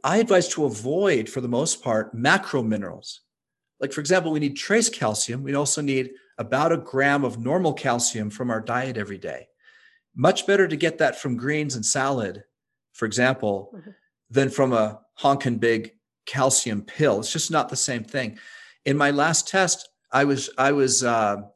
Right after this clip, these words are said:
Speaker 1: a little bit deficient in potassium. And so I've been making sure I eat a banana every single day. And so I asked my wife, my wife does the shopping in our house for the most part. Sometimes I go do it, but she tends to go out and get the food and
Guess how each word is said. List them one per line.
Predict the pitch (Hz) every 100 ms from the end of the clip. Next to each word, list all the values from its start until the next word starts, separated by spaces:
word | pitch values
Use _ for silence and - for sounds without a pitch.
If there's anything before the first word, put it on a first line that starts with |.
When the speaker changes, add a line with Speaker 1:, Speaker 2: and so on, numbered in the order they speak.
| _
Speaker 1:
a | 123 120
little | 147
bit | 156 156
deficient | - 147 - 131
in | 110
potassium. | - - 123 147 - 190 233 226 - _ _ _ _ _ _ _ _ _
And | 147 143
so | 156 147 139 135 - - _ _ -
I've | 165
been | 175
making | 165 156 147
sure | - 151
I |
eat | 143 143
a |
banana | 123 120 131 156 143
every | - 120 120
single | - 110 104
day. | 98 90 82 _ _ _ _ _ _ _ _ _ _ _ -
And | 123
so | 123 131
I | 123
asked | 127 131 143
my |
wife, | 139 147 127
my | 120 123
wife | 139 143
does | 143
the | 117
shopping | - 135 - 131
in | 110
our |
house | 110 104 -
for | 143
the |
most | 135 113 -
part. | 101 82
Sometimes | 123 123 123 117
I | 107
go | 107
do | 101 101
it, | 98
but | 92 -
she | 127
tends | 120 113 104
to | 101
go | 101
out | 92
and | 107
get | 107
the | -
food | - 147 147
and | 113